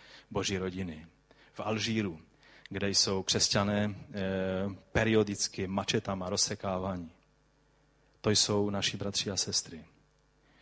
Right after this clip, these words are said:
A proto, když máme klid, tak ho využívejme k tomu, abychom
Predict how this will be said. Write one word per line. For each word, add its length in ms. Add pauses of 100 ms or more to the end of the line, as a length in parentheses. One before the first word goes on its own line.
(120)
A 60
proto, 220
když 140
máme 300
klid, 400
tak 460 (440)
ho 100
využívejme 720
k 80
tomu, 240
abychom 540